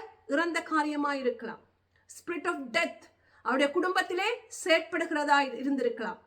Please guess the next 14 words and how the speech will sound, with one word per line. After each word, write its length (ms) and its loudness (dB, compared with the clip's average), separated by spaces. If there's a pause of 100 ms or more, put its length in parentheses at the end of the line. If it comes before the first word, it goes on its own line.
(280)
அல்லது 220 2
அவள் 160 2
விதவையா 520 2
இருந்தபடியால் 680 4 (320)
அவளுடைய 340 0
பிள்ளைகளுடைய 540 6
வாழ்க்கையிலே 520 8
ஏதோ 200 2
ஒரு 180 2
காரியத்துக்கு 440 4
அவள் 200 0
நியாயம் 380 2
கேட்டிருக்கலாம், 580 -6 (1120)
அல்லது 360 2